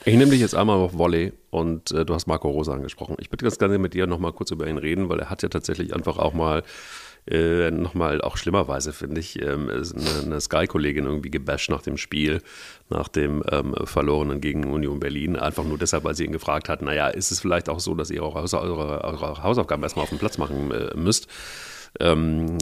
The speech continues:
fand ich irgendwie ein bisschen strange, dass er wieder abgegangen ist. Jetzt ist es ja so, dass Leipzig immer so ein bisschen, äh, der Vizemeister war und, äh,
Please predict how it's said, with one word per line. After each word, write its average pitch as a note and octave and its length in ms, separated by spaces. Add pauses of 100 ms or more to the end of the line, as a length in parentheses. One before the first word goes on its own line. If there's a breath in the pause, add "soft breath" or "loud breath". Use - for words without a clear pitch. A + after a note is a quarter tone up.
fand E2+ 180
ich E2+ 80
irgendwie D#2 220
ein D2 40
bisschen D#2 200
strange, D#2+ 240
dass D2 160
er D2 80
wieder C#2+ 220
abgegangen C#2+ 480
ist. - 260 (480 loud breath)
Jetzt - 320 (100)
ist B2+ 140
es C#3+ 120
ja C#3 80
so, A#2 120
dass A2+ 160
Leipzig G#2+ 380
immer C3+ 320
so B2 80
ein G#2 100
bisschen, B2 580
äh, G#2 360
der G2+ 300 (100)
Vizemeister E2 1160
war D#2 400
und, F2 480
äh, D#2+ 180